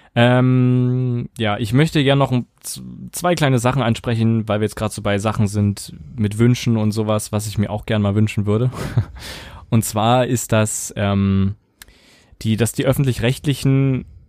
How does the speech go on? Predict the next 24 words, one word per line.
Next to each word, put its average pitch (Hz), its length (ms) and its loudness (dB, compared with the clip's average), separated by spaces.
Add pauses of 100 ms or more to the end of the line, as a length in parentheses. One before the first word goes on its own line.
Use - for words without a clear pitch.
(180)
äh, 107 360 0
Sender, 120 400 2
jetzt 110 240 0
A 113 160 0
R 113 80 0
D 123 180 -2
und 120 120 0
Z - 200 -6
D 107 100 -8
F, - 440 -8 (1080)
wie 117 220 0
soll 123 160 2
ich 120 80 -2
sagen, 123 460 0 (720)
mehr 123 360 4
das 131 300 -2
bringen, 131 680 0
was 117 600 -2
ich - 160 -8
sehen 101 260 2
will. 90 200 -6
Also 117 260 -2
jetzt, - 480 -4
äh, 135 140 -6